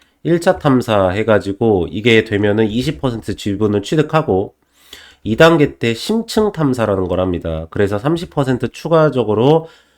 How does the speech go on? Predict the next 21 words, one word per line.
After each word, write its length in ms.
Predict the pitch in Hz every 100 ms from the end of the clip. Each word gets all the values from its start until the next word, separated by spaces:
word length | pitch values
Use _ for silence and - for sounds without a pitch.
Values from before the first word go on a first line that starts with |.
| _
어, 240 | 98 92 90
취득을 320 | - 151 131
하고요. 460 | 143 143 90 95 -
마지막 400 | 95 98 120 120
삼 240 | - 180 185
단계 380 | 190 151 -
때 260 | - 117 - _ - _ -
타당성 540 | 180 202 101 196 175
조사 240 | 120 117
및 140 | 113 110
탐사 320 | 160 170 165
자료, 380 | 147 104 82 78 _ _ _ _
개발 340 | - 104 120 117
허가권 600 | 160 180 - 131 135 143
신청해가지고는 1200 | 143 170 165 151 127 117 117 104 98 95 107 139 139 - - _
마지막 340 | 87 92 104 98
십 160 | 170
퍼센트 680 | 170 180 170 - 98 95 104
지분 300 | - 101 107
취득을 360 | 101 131 123 123
하면서 580 | 139 117 104 123 98